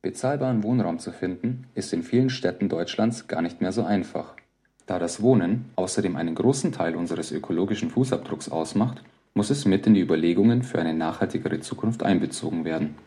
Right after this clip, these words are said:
Tiny Houses könnten hier Abhilfe schaffen,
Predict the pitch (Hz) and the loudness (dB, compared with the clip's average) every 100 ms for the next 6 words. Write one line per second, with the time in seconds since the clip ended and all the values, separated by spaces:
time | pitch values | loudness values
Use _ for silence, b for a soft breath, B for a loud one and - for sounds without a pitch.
0 | _ _ _ _ _ - 127 127 90 82 | _ _ _ _ _ -2 4 4 4 0
1 | 80 107 113 - 85 - - 113 107 - | -4 -4 -6 -6 -4 -2 0 0 0 -2
2 | 82 - - 85 - 78 | -4 -6 -6 -6 -6 -12